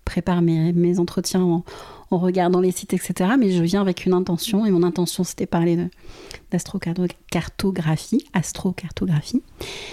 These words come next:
Euh, parce que, euh, l'astrocartographie permet, enfin, moi, c'est la vision que j'en avais avant de venir, qui a évolué, après ton explication, euh, qui était de, euh,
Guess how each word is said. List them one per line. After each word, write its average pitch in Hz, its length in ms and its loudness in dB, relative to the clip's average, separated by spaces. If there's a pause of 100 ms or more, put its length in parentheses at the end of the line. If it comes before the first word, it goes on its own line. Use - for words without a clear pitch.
(280)
Euh, 170 680 2 (880)
parce - 340 -2 (100)
que, 247 480 2
euh, 180 240 4
l'astrocartographie 180 1120 -2
permet, 196 640 2
enfin, 160 200 -2
moi, 208 160 2
c'est - 120 -2
la 160 100 2
vision 185 220 2
que 196 60 2
j'en 185 120 2
avais 180 260 0
avant 180 260 2
de 180 80 0
venir, 175 320 2 (540)
qui - 120 -2
a 240 60 4
évolué, 175 480 2 (500)
après - 280 -8
ton - 160 -2
explication, - 600 -4 (840)
euh, 180 220 2
qui - 180 -2
était 233 300 -2
de, 185 140 0
euh, 175 680 2